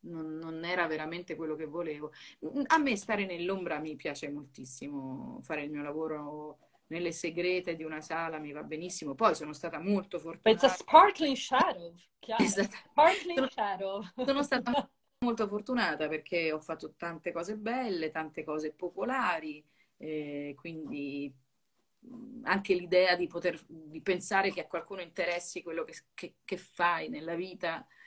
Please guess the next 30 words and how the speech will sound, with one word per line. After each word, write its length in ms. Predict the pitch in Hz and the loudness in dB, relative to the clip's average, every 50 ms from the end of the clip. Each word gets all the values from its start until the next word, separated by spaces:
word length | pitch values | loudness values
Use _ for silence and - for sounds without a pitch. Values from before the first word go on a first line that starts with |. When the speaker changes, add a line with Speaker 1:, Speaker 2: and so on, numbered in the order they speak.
| - - - _ _ - | -20 -20 -20 _ _ -8
Speaker 1:
eh, 680 | 147 143 139 139 139 139 139 139 131 131 139 139 139 139 | -6 -4 -4 -4 -4 -4 -4 -4 -4 -4 -4 -6 -6 -6
e 100 | 160 151 | -8 -8
quindi 320 | - - 180 175 165 160 160 | -6 -6 -6 -6 -4 -6 -6
un'intervista 1160 | 156 160 160 156 - 170 160 160 160 180 185 180 180 - - 165 151 151 147 147 143 143 143 143 | -6 -6 -6 -8 -8 -8 -8 -8 -8 -8 -8 -8 -8 -10 -10 -10 -10 -10 -10 -12 -12 -12 -14 -14
con 300 | 156 151 151 151 151 156 | -16 -16 -16 -18 -20 -20
persone 440 | 147 165 156 - - 190 180 165 151 | -16 -16 -14 -10 -8 -8 -6 -6 -8
che 140 | 151 143 143 | -8 -10 -10
ti 100 | - 160 | -8 -8
ascoltano, 640 | 156 156 - - 185 190 190 180 - - 196 - 151 170 190 156 | -8 -8 -8 -6 -4 -4 -4 -4 -8 -12 -10 -8 -8 -8 -8 -8
eh, 40 | 139 | -10
vuol 180 | 139 143 147 | -10 -12 -10
dire 260 | 143 311 - 160 151 | -8 -6 -4 -4 -6
che 200 | 143 - 151 151 - _ _ _ _ _ | -6 -6 -8 -10 -10 _ _ _ _ _
comunque 760 | - - 180 175 170 175 180 180 - 165 147 151 151 139 139 139 | -12 -10 -8 -6 -6 -6 -8 -8 -8 -10 -8 -8 -10 -10 -10 -12
so-, 220 | - - 143 131 | -12 -12 -14 -14
siamo 560 | - - - 147 147 143 139 131 131 - - _ _ - - _ _ _ _ _ _ _ | -14 -8 -6 -4 -4 -4 -6 -8 -10 -14 -18 _ _ -20 -20 _ _ _ _ _ _ _
privilegiati. 920 | - 214 208 190 170 165 160 156 151 - - 147 147 110 82 71 - - 120 - _ _ _ - | 0 2 2 2 2 2 0 0 -2 -4 -6 -6 -6 -6 -6 -8 -12 -14 -16 -16 _ _ _ -16
Ecco, 340 | - 131 120 - - - - | -14 -14 -14 -14 -16 -18 -12
quindi 960 | - - 190 180 170 160 156 151 151 143 143 151 147 151 139 139 139 139 135 | -8 -6 -6 -6 -6 -8 -8 -8 -8 -8 -8 -10 -10 -10 -10 -10 -10 -10 -10
sono 300 | - - 151 151 143 143 | -12 -12 -12 -12 -10 -6
grata 520 | 143 185 180 165 160 156 - 156 151 151 - | -2 0 0 0 0 -2 -4 -10 -12 -14 -14
alle 880 | - 160 156 151 151 - - _ _ _ _ _ _ _ - 190 185 160 | -14 -12 -10 -10 -12 -14 -18 _ _ _ _ _ _ _ -6 -4 -2 0
cose 220 | - 170 156 160 180 | 0 0 -2 -2 -2
che 80 | 196 | -6
ho 40 | 208 | -6
fatto, 340 | - - 151 170 - - - | -2 0 0 0 -2 -4 -8
come 320 | - - 202 180 180 175 | -4 -4 -4 -2 -2 -2
le 100 | 180 196 214 | -2 -2 -2
ho 40 | |
fatte, 1040 | 214 - - - 214 226 240 247 247 _ _ _ _ - 233 - - - - - | -4 -6 -6 -2 -2 0 0 -2 -4 _ _ _ _ -8 -8 -8 -6 -8 -10 -10